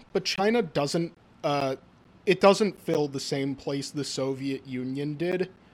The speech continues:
uh, in terms of, like, actual practical reality. In their propaganda, sure, but in practical reality, uh, China is not actively aiding efforts to overthrow capitalist <laughs> governments elsewhere.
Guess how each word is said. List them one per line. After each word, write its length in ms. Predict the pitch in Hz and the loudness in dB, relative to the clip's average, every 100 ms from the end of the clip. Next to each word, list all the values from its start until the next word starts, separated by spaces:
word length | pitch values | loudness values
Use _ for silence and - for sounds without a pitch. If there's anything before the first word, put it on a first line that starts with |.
| - - - | -20 -8 -2
uh, 160 | 143 147 | 0 0
in 160 | 143 | -4
terms 320 | 139 143 143 | -4 -4 -4
of, 100 | 147 | -4
like, 240 | 139 143 135 | -2 -2 -2
actual 460 | 135 135 - 143 127 | -6 -8 -8 -8 -6
practical 560 | 147 131 - 135 131 | -6 -8 -8 -10 -8
reality. 460 | 127 127 135 147 160 - - - | -6 -6 -4 -4 -6 -8 -18 -2
In 120 | 285 | 4
their 100 | 277 | 6
propaganda, 640 | 262 233 214 175 165 165 113 | 6 6 6 6 2 -2 -2
sure, 300 | - 165 120 | -4 -2 -2
but 200 | 135 160 | -2 -2
in 100 | 185 | -2
practical 540 | - 254 254 - 160 135 | 0 0 -2 -6 -4 -4
reality, 680 | 131 143 143 - - - - - - - - - | -2 -2 -2 -6 -12 -18 -20 -20 -20 -20 -20 -2
uh, 160 | 165 151 - | 0 0 -2
China 540 | - 190 220 233 233 220 | 0 4 6 6 4 2
is 220 | 180 139 | 0 0
not 280 | 151 156 - - - | 0 -2 -4 -12 -4
actively 800 | 151 143 - 160 143 151 147 139 - - - - - - - | -2 -2 -2 -2 0 0 0 -4 -10 -20 -20 -20 -20 -10 -2
aiding 440 | 151 147 156 151 - | 0 2 0 -2 -2
efforts 440 | 139 - 151 143 - | -2 0 -2 -2 -4
to 140 | 160 | -4
overthrow 520 | 139 131 139 - 147 | -4 -4 -4 -2 -4
capitalist 720 | 135 - 135 - 143 139 - | -2 -6 -6 -4 -4 -4 -4
<laughs> 80 | 196 | -2
governments 480 | 151 - 151 151 - | -2 -2 -4 -4 -6
elsewhere. 520 | 127 135 - 180 196 | -4 -4 0 2 2